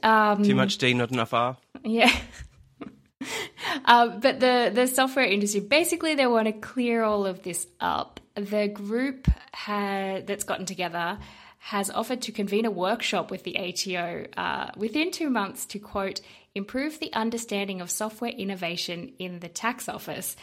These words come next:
Speaker 1: and conversely address <laughs> any concerns the A T O has about the so-, software-related claims," which doesn't sound patronizing at all, does it?
Speaker 2: Mm. No, not at all. Yeah, so-, someone is putting together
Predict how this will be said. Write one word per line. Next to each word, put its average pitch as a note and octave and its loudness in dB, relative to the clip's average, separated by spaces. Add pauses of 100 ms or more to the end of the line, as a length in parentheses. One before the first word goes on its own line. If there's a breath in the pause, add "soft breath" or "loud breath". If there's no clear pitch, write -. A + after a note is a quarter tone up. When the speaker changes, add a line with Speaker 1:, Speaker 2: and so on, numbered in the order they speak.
(280 loud breath)
Speaker 1:
and F#3 -10
conversely B3 -2
address - -2
<laughs> - -4
any C#4 6
concerns A3+ 0 (240 loud breath)
the - -6
A G#3 2
T A3+ -4
O F#3+ 0
has F#3 -4
about F#3 -4
the G3 -6
so-, - -2 (140)
software-related F3+ -2
claims," F#3+ 0 (300 loud breath)
which C#4 0
doesn't C4 2
sound B3+ 4
patronizing G3+ 0
at - -4
all, F#3 2
does F#3 -2
it? F#3 -6
Speaker 2:
Mm. G2 -6 (220)
No, B2+ 4
not A#2 0
at A2 -2
all. G#2+ -2 (120)
Yeah, A2 2
so-, G#2+ 0
someone C#3 2 (380 loud breath)
is G#2+ 0
putting B2 0
together A2+ 2